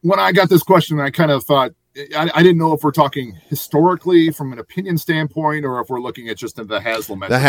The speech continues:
Speaker 2: Haslam,
Speaker 1: what I
Speaker 2: the
Speaker 1: did.
Speaker 2: Haslam metrics, the actual
Speaker 1: All right, so
Speaker 2: metrics.
Speaker 1: i-, if that's the case, then it goes that I started back in twenty fourteen, twenty fifteen. So I kind of went back and I actually crunched the numbers, looked at efficiency margin to, to calculate the answer here. So, um,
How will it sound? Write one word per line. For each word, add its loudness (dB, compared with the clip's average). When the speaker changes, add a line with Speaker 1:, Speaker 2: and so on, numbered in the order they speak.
Speaker 2:
Haslam, 2
Speaker 1:
what 2
I 2
Speaker 2:
the 6
Speaker 1:
did. 6
Speaker 2:
Haslam 2
metrics, -12
the -2
actual -2
Speaker 1:
All 4
right, -2
so -12
Speaker 2:
metrics. -4
Speaker 1:
i-, -12
if 0
that's 0
the 0
case, 0
then -4
it -6
goes 0
that -6
I -6
started -4
back -4
in -14
twenty -10
fourteen, -10
twenty -16
fifteen. -16
So -8
I -4
kind -10
of -12
went -12
back -2
and -6
I -4
actually -10
crunched -10
the -14
numbers, -6
looked -6
at -2
efficiency -4
margin -12
to, -4
to -8
calculate -2
the -2
answer -6
here. -6
So, 0
um, 0